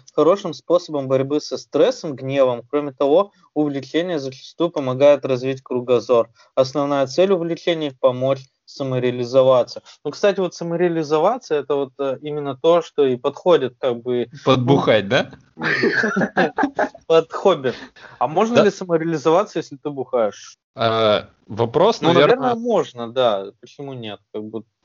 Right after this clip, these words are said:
Speaker 2: Мне кажется, типа, важно, как бухать. Ну, типа, можно,
Speaker 1: Ну
Speaker 2: э,
Speaker 1: да.
Speaker 2: вот когда ты просто бутылочку пива выпиваешь после тяжелого дня, то есть ты, ну, вроде бы прибухиваешь, но ты прибухиваешь это для того, чтобы отдохнуть, чтобы отдохнуть от
Speaker 1: Да.
Speaker 2: своей основной деятельности, работы.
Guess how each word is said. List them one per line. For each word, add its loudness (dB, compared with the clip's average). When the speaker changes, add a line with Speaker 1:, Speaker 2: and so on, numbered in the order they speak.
Speaker 2:
Мне 4
кажется, 2
типа, -2
важно, 6
как 2
бухать. 0
Ну, -2
типа, 2
можно, 2
Speaker 1:
Ну -4
Speaker 2:
э, 4
Speaker 1:
да. -4
Speaker 2:
вот -8
когда -2
ты -2
просто 0
бутылочку -6
пива 2
выпиваешь 0
после -6
тяжелого 2
дня, -4
то -2
есть -4
ты, -4
ну, -2
вроде 0
бы -4
прибухиваешь, -4
но 0
ты -10
прибухиваешь -2
это 0
для 2
того, -2
чтобы 0
отдохнуть, -2
чтобы 0
отдохнуть -4
от 4
Speaker 1:
Да. 0
Speaker 2:
своей -4
основной -4
деятельности, -4
работы. 0